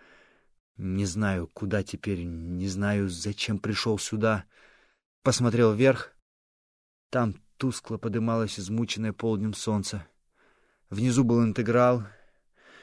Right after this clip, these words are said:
серо-стеклянный, неживой, розовая кровь вытекла, мне ясно, что все это только моя фантазия, что все осталось по-прежнему,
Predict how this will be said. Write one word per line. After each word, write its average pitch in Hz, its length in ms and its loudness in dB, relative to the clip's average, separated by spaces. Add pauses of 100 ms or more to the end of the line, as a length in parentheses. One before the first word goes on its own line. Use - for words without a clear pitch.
(160)
серо-стеклянный, 123 1040 2 (200)
неживой, 117 760 4 (840)
розовая 135 680 2
кровь 117 380 0
вытекла, 127 840 2 (100)
мне 113 300 4
ясно, 117 680 2
что - 260 -6
все - 480 4
это 123 400 2 (560)
только 139 540 2
моя 131 460 2
фантазия, 113 920 0
что - 280 -4
все - 540 2
осталось 143 640 4
по-прежнему, 123 1040 4